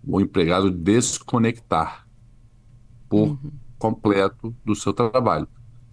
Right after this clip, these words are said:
Speaker 1: Mas, eventualmente, uma questãozinha ou outra, assim, não pode ser habitual, porque senão pode desconfigurar, né, as férias e aí a empresa ser penalizada e ter que pagar em dobro essas férias. O que que você
Speaker 2: Uhum.
Speaker 1: acha, Cássio?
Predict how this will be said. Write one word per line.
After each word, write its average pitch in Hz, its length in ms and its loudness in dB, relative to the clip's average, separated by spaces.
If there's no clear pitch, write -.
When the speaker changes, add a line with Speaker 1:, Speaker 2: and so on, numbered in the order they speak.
Speaker 1:
Mas, 98 580 0
eventualmente, 123 1080 0
uma 101 260 -4
questãozinha 98 640 -2
ou 95 80 4
outra, 104 400 4
assim, - 260 -2
não 127 140 6
pode 123 320 0
ser - 120 0
habitual, 123 420 0
porque - 180 -6
senão 110 340 0
pode 110 280 0
desconfigurar, 120 1080 2
né, 95 140 -4
as 87 160 -6
férias 90 560 0
e 98 120 2
aí 98 180 4
a - 20 4
empresa 104 360 2
ser 107 380 0
penalizada 101 720 2
e 104 80 -2
ter 101 220 -2
que 101 140 -12
pagar 92 360 0
em 104 120 4
dobro 95 380 4
essas 107 260 -6
férias. - 360 -12
O 143 80 -8
que 120 100 -2
que 117 60 -4
você 127 100 0
Speaker 2:
Uhum. 101 60 4
Speaker 1:
acha, 85 280 -4
Cássio? - 440 -6